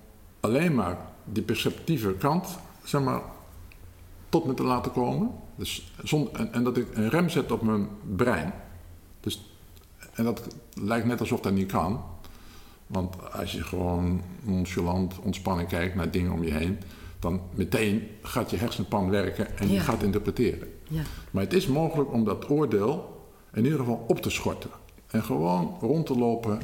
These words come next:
Speaker 1: en gewoon te kijken. En proberen de dingen een beetje feitelijk, voor zover je je brein niet kan stoppen, maar dat brein van jou te vertellen van, "Oh ja, dit, ik zie vier schermen, en, eh,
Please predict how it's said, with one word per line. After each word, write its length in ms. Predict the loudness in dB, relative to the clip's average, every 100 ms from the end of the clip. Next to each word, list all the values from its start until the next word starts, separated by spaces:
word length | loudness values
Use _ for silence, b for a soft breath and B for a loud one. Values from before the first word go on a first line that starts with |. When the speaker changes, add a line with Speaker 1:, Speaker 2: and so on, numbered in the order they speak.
| -4
Speaker 1:
en 160 | -2 -2
gewoon 260 | 0 0
te 100 | 0
kijken. 500 | -2 0 0 -2 -6 -6 B B B B B -6
En 440 | -4 -2 -4 -6
proberen 520 | -6 0 2 2 2 0
de 120 | 2
dingen 260 | 2 2
een 80 | 2
beetje 280 | 0 0 -2
feitelijk, 600 | 0 2 2 2 0 0
voor 200 | -4 -4
zover 260 | -2 0 2
je 240 | 2 0 -4 -4
je 140 | -2
brein 300 | 0 2 4
niet 160 | 2 0
kan 160 | -6
stoppen, 380 | -2 -2 0 -4 -6 B B B
maar 120 | -2
dat 160 | 0 0
brein 480 | 2 4 4 0 -6 -14 -14
van 200 | -2 2
jou 240 | 2 0 -2 -10 -16 -16 -4
te 120 | -4
vertellen 420 | -2 0 2 2
van, 280 | 0 -2 -2 -2
"Oh 160 | -2 -2
ja, 120 | -2 -8 -4
dit, 180 | -4
ik 100 | -4
zie 200 | -8 -8
vier 240 | -6 -4 -4
schermen, 640 | -2 -2 0 2 0 -2
en, 440 | -4 -6 -6 -6
eh, 40 | -6